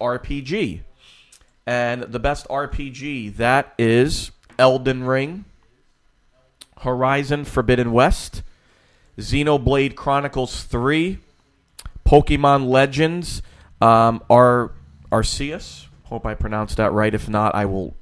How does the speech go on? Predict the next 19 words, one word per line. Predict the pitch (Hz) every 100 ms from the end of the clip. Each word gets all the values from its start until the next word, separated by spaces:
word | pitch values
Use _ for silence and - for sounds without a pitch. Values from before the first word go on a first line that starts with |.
| _
chat | - 117 104 -
and | 101 95
people | 104 - 101
will | 95
let | 101
me | 95
know. | 98 107 131 - - -
And | - 131
then | 143
Pokemon | 135 170 165 160 156
Scarlet | 151 - 156 151 143
and | 139
Violet. | 123 123 113 104 - - - - - _ - - _ _ _ _ _ _ _
So, | - 147 117 - _ _ _ _ _ _ _ _ _ _ _ _ _ _ _ _ _ _ _ _ _
the | 107 131
winner | 156 196 151 127 _ _ _ _ _
for | _ - 127
the | 120 127
best | 104 101 143 156 -